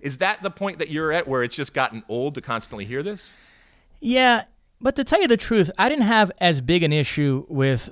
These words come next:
Speaker 2: the playoff stuff. Uh, my bigger issue with, with, was with the Carlos Vela comments, which we can get to in a little bit. But as far as the playoffs,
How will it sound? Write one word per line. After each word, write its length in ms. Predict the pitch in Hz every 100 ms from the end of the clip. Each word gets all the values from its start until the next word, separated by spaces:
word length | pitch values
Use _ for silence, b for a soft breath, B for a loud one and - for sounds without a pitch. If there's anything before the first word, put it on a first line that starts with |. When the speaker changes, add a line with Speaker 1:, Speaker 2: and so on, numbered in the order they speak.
| -
Speaker 2:
the 120 | 147 131
playoff 340 | 151 143 135
stuff. 360 | - 135 110 -
Uh, 160 | 147 156
my 220 | 160 214
bigger 240 | 226 185
issue 220 | 175 - 156
with, 140 | 156
with, 200 | 139 147
was 200 | 160 127
with 100 | 156
the 80 | 127
Carlos 320 | - 151 135
Vela 240 | 107 139 123
comments, 320 | 135 123 117
which 160 | 131
we 220 | 147 147 135
can 100 | 139
get 160 | 135
to 80 | 143
in 60 | 131
a 40 |
little 160 | 131 123
bit. 200 | 123 107
But 180 | 147 - B B
as 180 | - 196
far 160 | - 285
as 100 | 240
the 80 | 202
playoffs, 520 | - 190 170 156